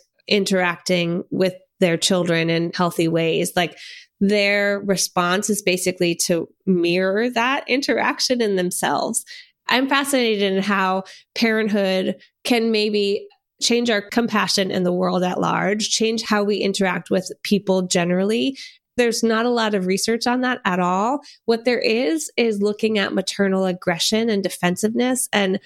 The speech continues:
how becoming a parent can, like, heighten this, like, in-group protection. So our desire to protect people from outside threats, as if, like, parenthood is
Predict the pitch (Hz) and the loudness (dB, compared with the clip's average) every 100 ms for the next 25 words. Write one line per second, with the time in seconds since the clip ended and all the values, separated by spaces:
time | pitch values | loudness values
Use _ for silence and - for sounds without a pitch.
0 | - _ - 226 208 196 190 190 190 _ | -12 _ -2 2 2 2 2 0 -4 _
1 | _ _ 202 202 - 214 208 202 - 196 | _ _ 0 2 0 2 2 0 0 0
2 | 196 185 - 190 175 165 160 - - 208 | 2 -2 -2 0 2 0 -2 -2 0 0
3 | 202 185 185 - 185 170 - _ - 196 | 2 2 0 0 0 -2 -4 _ 0 2
4 | 202 196 214 254 269 - - - 233 - | 2 2 2 0 -4 -10 -14 -2 0 2
5 | 233 - 320 320 403 392 - 220 208 208 | 0 0 2 2 0 0 0 0 0 -4
6 | - - - - - 185 185 175 190 185 | -12 -20 -20 -6 0 2 0 -2 0 0
7 | 190 190 190 185 180 - 180 196 - 202 | 0 0 0 -2 -2 -2 -2 -4 0 -2
8 | 180 175 180 175 170 - 180 165 - - | 0 -2 0 -2 -2 -2 0 0 -4 -4
9 | 175 160 262 - - - - - - _ | 0 0 0 -4 -6 -8 -16 -18 -20 _
10 | 220 220 220 233 233 208 190 196 - 214 | 0 2 2 0 0 0 0 -2 -2 0
11 | 214 196 202 196 190 - 180 - | 0 0 0 0 0 -2 -2 -4